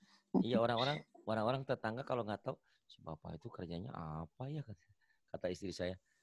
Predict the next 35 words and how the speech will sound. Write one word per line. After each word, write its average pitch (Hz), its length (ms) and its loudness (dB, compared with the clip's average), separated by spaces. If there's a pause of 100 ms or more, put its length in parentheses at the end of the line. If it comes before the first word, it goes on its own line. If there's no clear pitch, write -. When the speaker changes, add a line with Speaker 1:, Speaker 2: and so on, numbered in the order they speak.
(140)
Speaker 1:
"Nggak 90 220 -6
punya 90 240 -4
kerjaan, 85 560 -2
di 160 80 -4
rumah 90 320 -4
aja. 98 240 -6 (400)
Tapi 107 160 -10
itu 170 160 -6
Speaker 2:
Hmm. - 60 -12
Speaker 1:
teriak-teriak," 165 800 4
katanya. 127 340 0 (480)
"Kalau 113 240 2
malam 127 500 4
teriak-teriak, 131 640 0 (420)
stres 160 480 -2
ya?" 127 140 4
<laughs> 143 400 2 (180)
Kata 131 200 0
dia. 113 220 -2 (680)
Dikiranya 117 440 4
stres 135 520 4
saya. 98 300 4 (380)
Karena 135 180 2
teriak-teriak 160 640 6
ini 180 140 2
kan 190 180 2
kenceng. 165 440 0 (320)
Kalau 135 180 4
nggak 143 180 4
kenceng, 151 340 0
saya 175 200 2
ngajar 160 340 2
nggak 135 200 4
yakin, 139 380 0
nggak, 90 220 0